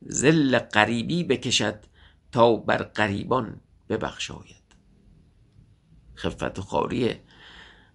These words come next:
غریبی رو اگر چشیده باشه، اون وقت می‌فهمه غریبی که به شهر اومده رو نباید آزرده خاطر کنه.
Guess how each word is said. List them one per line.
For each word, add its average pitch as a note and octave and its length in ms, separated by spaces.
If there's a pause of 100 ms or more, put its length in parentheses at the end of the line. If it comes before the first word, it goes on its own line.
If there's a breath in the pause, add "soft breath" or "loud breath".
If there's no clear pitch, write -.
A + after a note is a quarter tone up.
(120)
غریبی - 460
رو C#3 100
اگر G#2 220
چشیده - 460
باشه، D3 540
اون C3+ 120
وقت C3+ 220
می‌فهمه A2 480
غریبی C3 500
که B2 120
به A2+ 100
شهر A2 300
اومده G#2+ 300
رو A#2+ 120
نباید B2 360
آزرده F#2+ 500
خاطر - 300
کنه. - 300